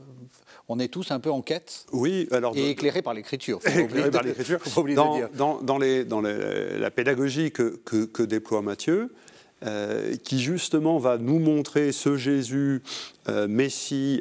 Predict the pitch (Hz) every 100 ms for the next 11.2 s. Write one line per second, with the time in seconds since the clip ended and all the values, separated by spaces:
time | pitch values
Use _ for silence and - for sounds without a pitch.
0 | - 131 - 143 147 135 135 135 123 120
1 | 123 120 127 127 - 127 123 120 - -
2 | 127 123 117 117 - 120 120 - 123 117
3 | 113 120 120 113 113 107 151 208 262 -
4 | - - - - - - - 107 117 113
5 | 110 107 98 - - - - - - -
6 | - - 208 196 104 101 113 110 107 107
7 | 98 98 95 101 104 - - - - -
8 | 123 - 120 120 107 110 120 120 117 110
9 | 90 107 131 123 - 101 92 104 104 101
10 | - 110 101 - 95 95 92 - 92 101
11 | 151 190